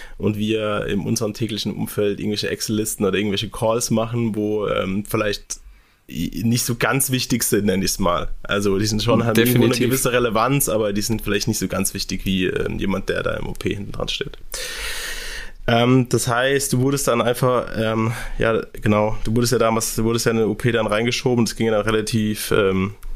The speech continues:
Speaker 1: ja, zügig. Ähm, wie, wie erging's dir denn dann? Also du hast,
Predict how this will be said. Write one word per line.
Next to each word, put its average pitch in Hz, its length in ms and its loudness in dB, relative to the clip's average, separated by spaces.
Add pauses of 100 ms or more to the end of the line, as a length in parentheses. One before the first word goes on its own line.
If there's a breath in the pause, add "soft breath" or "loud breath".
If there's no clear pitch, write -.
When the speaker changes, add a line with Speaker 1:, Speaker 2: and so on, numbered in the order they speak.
(120)
Speaker 1:
ja, 101 420 0 (180)
zügig. 127 520 0 (1400)
Ähm, 98 720 2
wie, 110 480 -2
wie 107 240 -4
erging's 117 360 0
dir 117 100 2
denn 104 160 4
dann? 101 320 2
Also 104 340 0 (200)
du 107 120 6
hast, 113 220 0